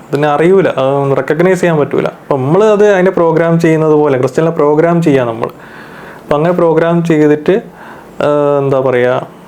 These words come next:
നമുക്ക് വേണ്ട ടൈപ്പ്, കാരണം ഓരോ ക്രിസ്റ്റലിനും ഓരോ ഫങ്ഷൻസ് ആണ്, പിന്നെ ഓരോ ക്രിസ്റ്റലിനെ കൊണ്ട് പല രീതികൾ, പല കാരണം, പല കാര്യങ്ങൾ നമുക്ക് ചെയ്യാൻ പറ്റും.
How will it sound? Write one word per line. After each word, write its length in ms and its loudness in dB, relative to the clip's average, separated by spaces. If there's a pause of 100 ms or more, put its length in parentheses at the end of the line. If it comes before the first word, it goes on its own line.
(220)
നമുക്ക് 280 -2
വേണ്ട 260 -2
ടൈപ്പ്, 400 -2
കാരണം 380 -4
ഓരോ 240 2
ക്രിസ്റ്റലിനും 420 0
ഓരോ 140 0
ഫങ്ഷൻസ് 480 -4
ആണ്, 240 -2
പിന്നെ 360 -4
ഓരോ 200 2
ക്രിസ്റ്റലിനെ 340 0
കൊണ്ട് 140 -2
പല 260 -2
രീതികൾ, 380 2
പല 220 -2
കാരണം, 320 -2 (100)
പല 200 0 (480)
കാര്യങ്ങൾ 300 0
നമുക്ക് 180 0
ചെയ്യാൻ 260 0
പറ്റും. 260 -4